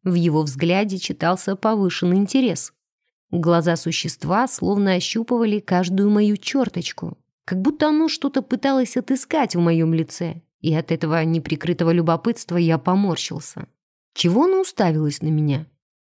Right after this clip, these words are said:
Что за существо в этом дурацком шлеме, и не разглядеть толком. Кроме глаз ничего не видно. «Я сниму твой шлем», обратился я к существу, протягивая к шлему руки.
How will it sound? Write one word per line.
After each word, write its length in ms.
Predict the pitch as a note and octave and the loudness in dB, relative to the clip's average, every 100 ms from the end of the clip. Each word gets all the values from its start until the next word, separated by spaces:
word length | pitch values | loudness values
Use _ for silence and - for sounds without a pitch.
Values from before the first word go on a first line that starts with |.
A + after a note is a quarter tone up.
| _ _ _ | _ _ _
Что 240 | - D#3+ | -6 -2
за 140 | D#3 D3+ | -2 -2
существо 640 | - - D3+ - D3+ F#3 | -4 -6 -6 -6 -2 0
в 60 | A#3+ | 0
этом 280 | A#3+ F3 E3 | -2 -2 0
дурацком 460 | F#3+ D3+ - - | 0 -2 -4 -8
шлеме, 480 | - F#3 D#3+ D3 - | -4 -2 -2 -2 -2
и 60 | E3 | 0
не 180 | E3+ | 2
разглядеть 560 | F3 F#3+ B3+ D#4+ C4+ - | 0 0 0 2 0 0
толком. 480 | F#3 D3+ - F#3 F3+ - | -6 -6 -10 -12 -12 -4
Кроме 320 | F#3+ F#3 F3 | 2 2 2
глаз 400 | F3 A3 C#4 - | 2 0 0 0
ничего 480 | F3+ E3+ F3+ D#3+ D#3 | 0 0 -2 0 2
не 160 | G#3 | 0
видно. 420 | B3+ F#3 D#3 D3 - _ _ _ _ _ _ _ | 0 -2 -2 -6 -12 _ _ _ _ _ _ _
«Я 260 | E3 F3 D#3+ | 2 4 2
сниму 480 | - F#3+ F#3+ A#3+ | 4 4 6 4
твой 200 | C4 G3+ | 4 0
шлем», 520 | - G3 F3 D3+ D3 _ _ _ _ | 0 0 0 0 -4 _ _ _ _
обратился 540 | E3+ E3+ E3+ G3+ F3 | 0 0 0 0 2
я 100 | E3 | 2
к 80 | E3 | 0
существу, 640 | - D#3+ D3+ - D#3+ A3+ | -4 -4 -6 -4 -2 -2
протягивая 600 | - E3+ F3+ F3 F#3 F#3 | -2 -4 -4 -4 -2 -4
к 80 | F#3 | -4
шлему 400 | - E3+ E3+ G#3 | -2 0 2 2
руки. 460 | B3+ E3 C#3+ - | 0 -2 -8 -12